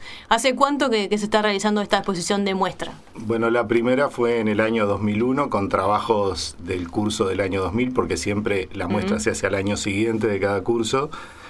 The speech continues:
Speaker 2: <clears throat> Y desde, desde entonces, salvo con algún año que hubo alguna excepción, este creo que fue el dos mil ocho, este, el dos mil nueve, con lo-, los trabajos del dos mil ocho no, no se pudo hacer por cuestión de superposición de tareas,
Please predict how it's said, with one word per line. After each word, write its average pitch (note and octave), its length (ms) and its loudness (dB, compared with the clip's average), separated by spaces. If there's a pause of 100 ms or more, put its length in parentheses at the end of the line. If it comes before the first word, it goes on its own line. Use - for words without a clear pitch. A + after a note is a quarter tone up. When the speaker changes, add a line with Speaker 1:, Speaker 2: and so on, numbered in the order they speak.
(480)
Speaker 2:
<clears throat> E3+ 320 0
Y C#3 100 0
desde, C3+ 260 2 (200)
desde A#2+ 300 2
entonces, C#3+ 500 2
salvo B2 380 2
con A2 160 2
algún G#2+ 300 2
año A#2 300 0
que G#2+ 80 0
hubo G#2 80 2
alguna G#2 280 0
excepción, A#2+ 680 0 (760)
este - 200 -6
creo G#2 160 -4
que G2+ 80 -2
fue G2+ 160 -4
el F#2+ 100 -6
dos G2 140 -4
mil G#2 200 0
ocho, A#2+ 400 0 (540)
este, G2+ 560 -2 (120)
el A2 160 0
dos A2 140 0
mil B2 140 2
nueve, C3+ 320 2
con A#2+ 160 2
lo-, G#2+ 80 0
los G2+ 220 -2
trabajos G#2+ 340 0
del G#2 120 0
dos G2 140 0
mil G#2 160 0
ocho A2 300 2
no, G2 420 0
no G2 140 0
se G2+ 140 -2
pudo G#2+ 220 0
hacer A#2 400 0
por G2 200 -2
cuestión G2+ 420 -2
de G2 140 0
superposición F2+ 720 -2
de F#2+ 140 0
tareas, G#2 580 0